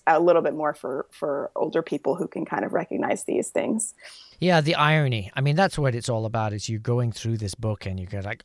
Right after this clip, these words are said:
Speaker 2: "Oh my God, I have experienced that so many times." And
Speaker 1: Yes.
Speaker 2: it's, it's, it's kind of, for me, it, um, it was cathartic in a lot of senses because, you know, for many years I've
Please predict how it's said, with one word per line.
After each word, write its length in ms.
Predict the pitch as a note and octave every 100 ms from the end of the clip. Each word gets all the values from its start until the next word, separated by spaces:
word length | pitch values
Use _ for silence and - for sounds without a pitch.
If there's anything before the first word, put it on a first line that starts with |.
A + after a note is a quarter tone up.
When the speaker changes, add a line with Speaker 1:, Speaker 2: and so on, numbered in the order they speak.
| _
Speaker 2:
"Oh 360 | G3+ A#3 B3+ B3
my 280 | E3+ C#3
God, 420 | C3+ C#3+ C#3 C#3 C3+
I 220 | A#2+ A#2+
have 120 | A#2
experienced 480 | A2 - A#2+ A2+ G2+
that 160 | G#2+
so 200 | - G#2
many 180 | G2+ G#2
times." 480 | F#2 A2+ B2+ G2+ G2+ -
And 120 | C3
Speaker 1:
Yes. 240 | D3 A2+
Speaker 2:
it's, 60 | -
it's, 540 | - - - - - _
it's 240 | F3 E3+ -
kind 440 | - G#3+ C#4 D4+
of, 120 | D4
for 180 | - A#3+
me, 260 | A#3+ B3 A3
it, 500 | - G3 - - - _ _
um, 500 | D#3 D3+ D3 D3 C#3+ -
it 80 | D#3+
was 220 | D3 - - _
cathartic 600 | - E3 - F3 G#3+ G3+
in 100 | C#3+
a 60 | B2
lot 160 | B2 B2+
of 80 |
senses 320 | B2 C#3+ C3 D3
because, 500 | D3+ - D3 C#3+ -
you 100 | E3
know, 80 |
for 160 | D3+ E3
many 200 | D#3+ E3+
years 280 | D3+ D3 C3
I've 220 | B2 B2